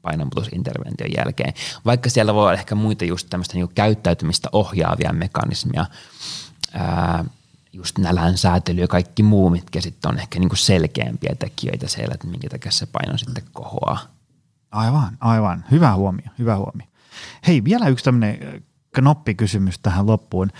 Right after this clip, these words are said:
Speaker 2: Tota, ää,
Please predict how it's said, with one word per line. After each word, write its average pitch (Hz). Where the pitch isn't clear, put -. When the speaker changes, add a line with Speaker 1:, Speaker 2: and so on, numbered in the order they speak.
Speaker 2:
Tota, 107
ää, 104